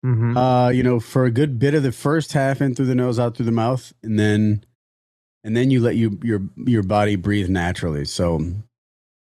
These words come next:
Speaker 2: I guess naturally through me is in and out, in and out of the nose or in and
Speaker 1: Yeah.
Speaker 2: out of the mouth, you know, like,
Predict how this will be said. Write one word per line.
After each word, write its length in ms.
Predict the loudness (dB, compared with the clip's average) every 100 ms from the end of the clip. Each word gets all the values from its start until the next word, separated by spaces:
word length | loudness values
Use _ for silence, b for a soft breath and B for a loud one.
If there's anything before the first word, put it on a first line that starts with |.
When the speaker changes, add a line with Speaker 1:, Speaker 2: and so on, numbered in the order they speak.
| _ _ _
Speaker 2:
I 80 | -2
guess 180 | -2 0
naturally 440 | 0 0 0 0
through 180 | 0 0
me 160 | 0 0
is 140 | -2
in 220 | -4 -2
and 120 | 0 0
out, 260 | 0 -4 _ _
in 120 | -2 0
and 100 | 2
out 140 | 0
of 80 | 0
the 60 |
nose 540 | 0 0 0 -4 -8 -10
or 200 | -2 0
in 100 | 2
and 100 | 2
Speaker 1:
Yeah. 140 | 4 2
Speaker 2:
out 60 | 2
of 60 |
the 100 | 0
mouth, 500 | 0 2 0 -2 -10 _
you 180 | -2 2
know, 220 | 2 2
like, 420 | 2 0 -4 -16